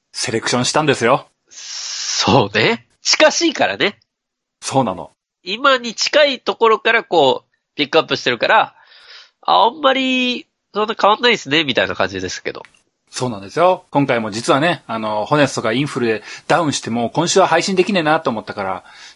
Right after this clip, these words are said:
Speaker 1: じゃあ、過去回一本配信してお茶でも逃がしとくかって思ってたんですけどね。
Speaker 2: そうね。僕が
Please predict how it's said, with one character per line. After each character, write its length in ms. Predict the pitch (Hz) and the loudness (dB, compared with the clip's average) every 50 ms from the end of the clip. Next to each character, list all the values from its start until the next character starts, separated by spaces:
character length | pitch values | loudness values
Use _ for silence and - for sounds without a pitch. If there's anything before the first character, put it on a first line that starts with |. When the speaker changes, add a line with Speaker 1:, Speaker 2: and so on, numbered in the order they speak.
| - | -12
Speaker 1:
じ 160 | - 110 110 113 | -8 -4 -2 0
ゃ 680 | 107 104 101 98 95 95 92 92 92 90 90 90 90 | 0 0 0 -2 -2 -4 -6 -8 -8 -10 -10 -10 -12
あ、 40 | 90 | -12
過 140 | - - 104 | -10 -10 -8
去 100 | - 147 | -6 -2
回 180 | 147 139 117 | -2 0 -2
一 140 | 117 120 _ | -2 -4 _
本 160 | - 165 131 | -4 -4 -2
配 220 | 113 - - 120 110 | -2 -2 -2 -4 -2
信 120 | 135 131 | -2 -4
し 60 | 120 | -2
て 180 | - 156 143 139 - | 0 0 0 0 0
お 80 | 131 | -2
茶 80 | 120 131 | 0 0
で 80 | 156 160 | 2 2
も 80 | 147 | 0
逃 100 | 127 127 | 0 0
が 100 | 135 190 | 0 0
し 60 | 196 | 2
と 80 | - 226 | 0 -2
く 80 | 214 - | 0 0
か 140 | 196 160 | -2 -2
っ 80 | 131 - | -2 -4
て 80 | - 101 | -10 -8
思 100 | 101 123 | -6 -6
っ 40 | |
て 80 | 127 - | -6 -6
た 100 | - 104 | -8 -8
ん 20 | |
で 80 | 92 - | -8 -10
す 60 | - | -18
け 60 | - 87 | -12 -4
ど 40 | 110 | 0
ね。 240 | 170 208 190 - _ _ _ _ _ | 0 0 0 0 _ _ _ _ _
Speaker 2:
そ 220 | - - 160 123 | -2 0 2 2
う 40 | 98 | 2
ね。 240 | 104 113 123 147 - _ _ _ - | 2 0 0 -2 -4 _ _ _ 0
僕 260 | 156 156 - - 175 | 0 2 2 4 4
が 140 | 180 185 | 4 2